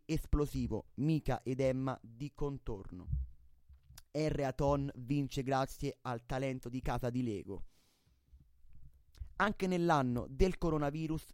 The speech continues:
X Factor è riuscita ad andare in porto, con una formula leggermente diversa e con risultati altalenanti.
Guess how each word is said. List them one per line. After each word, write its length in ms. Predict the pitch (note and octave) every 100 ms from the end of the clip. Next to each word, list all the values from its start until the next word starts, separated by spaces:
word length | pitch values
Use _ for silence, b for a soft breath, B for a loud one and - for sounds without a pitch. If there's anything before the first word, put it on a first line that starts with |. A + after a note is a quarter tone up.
| -
X 200 | - -
Factor 520 | F3 E3 - E3+ E3 -
è 120 | C#3
riuscita 460 | C3+ D3 - D3+
ad 80 | C3
andare 540 | C3 C#3 C#3 C3+ C3+ - -
in 180 | E3 C#3+
porto, 500 | - G2+ - - - b b b -
con 160 | D#3+
una 220 | F3 D#3+
formula 520 | C#3+ D#3+ D#3+ D#3+ D#3 -
leggermente 720 | D3+ D3+ C3 D3+ D#3+ D3+ D3
diversa 540 | C3+ C3+ A2 - - -
e 180 | F3 -
con 140 | D3
risultati 600 | C3+ C3 C#3 - C3+ C3 -
altalenanti. 880 | D3 D3 - C#3 C3+ A2+ D#2 - -